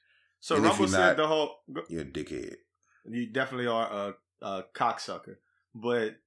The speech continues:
Speaker 1: Rumble said that, um, you know, the
Speaker 2: Mm-hmm.
Speaker 1: biggest
Speaker 2: Mm-hmm.
Speaker 1: idea he was throwing out there was, you know, no large gatherings, no, no going to no games. I can't go watch a baseball game. I can't go watch a football game.
Speaker 2: Yeah.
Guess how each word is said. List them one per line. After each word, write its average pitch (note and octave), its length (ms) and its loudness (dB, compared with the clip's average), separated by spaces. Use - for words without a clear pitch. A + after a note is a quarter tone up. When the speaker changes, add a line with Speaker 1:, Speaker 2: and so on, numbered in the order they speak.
Speaker 1:
Rumble F3 360 0
said D3 440 0
that, A2 320 -2
um, G#2+ 400 -6
you E3+ 80 -6
know, A2+ 200 0
the F#2+ 100 2
Speaker 2:
Mm-hmm. - 60 -4
Speaker 1:
biggest C#3 280 0
Speaker 2:
Mm-hmm. B2+ 140 4
Speaker 1:
idea C3 240 2
he D#3 100 0
was C#3+ 120 -4
throwing A#2+ 280 0
out A2 160 -2
there G#2+ 160 -2
was, G2+ 380 -6
you F3+ 100 -8
know, B2+ 120 2
no D3 220 2
large A#2+ 480 2
gatherings, B2+ 420 0
no, C3 300 -2
no C3+ 160 2
going C#3 320 6
to C#3 80 2
no C#3 180 2
games. C#3 460 2
I B2+ 60 2
can't C#3 220 -2
go C3 100 -2
watch C3+ 320 -2
a A#2 60 -10
baseball A#2 440 -2
game. G#2+ 160 -6
I G#2+ 60 -6
can't A#2+ 160 -4
go A#2 60 -2
watch A2+ 180 0
a - 20 -12
football A#2 300 -2
game. G#2+ 120 2
Speaker 2:
Yeah. G2+ 140 0